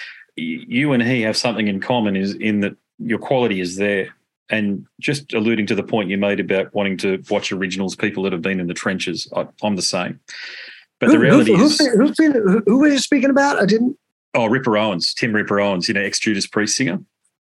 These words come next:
Speaker 2: Oh, yeah, yeah, he's a,
Speaker 1: Yeah.
Speaker 2: uh, he's a,
Speaker 1: Magnificent.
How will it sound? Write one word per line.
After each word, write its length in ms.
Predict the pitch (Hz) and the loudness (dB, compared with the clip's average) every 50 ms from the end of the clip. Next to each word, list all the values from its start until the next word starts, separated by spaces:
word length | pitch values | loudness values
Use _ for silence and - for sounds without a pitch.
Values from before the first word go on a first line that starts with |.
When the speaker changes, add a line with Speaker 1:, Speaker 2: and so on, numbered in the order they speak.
| _ | _
Speaker 2:
Oh, 100 | - 311 | 2 4
yeah, 160 | 339 330 311 285 | 4 6 6 4
yeah, 180 | 240 247 262 | 4 4 4
he's 240 | 240 220 285 311 302 | 4 4 4 4 2
a, 100 | 262 - - | 0 0 0
Speaker 1:
Yeah. 200 | 226 208 190 180 - - | 0 -2 -2 -2 -4 -6
Speaker 2:
uh, 60 | 214 | -8
he's 320 | 208 - - - 113 - - | -8 -8 -10 -8 -6 -6 -6
a, 40 | - - _ _ _ _ _ _ - _ _ _ - - - - - | -6 -10 _ _ _ _ _ _ -20 _ _ _ -20 -20 -20 -20 -6
Speaker 1:
Magnificent. 500 | - - - - 190 285 311 - 277 240 | -2 0 4 6 6 6 6 6 4 4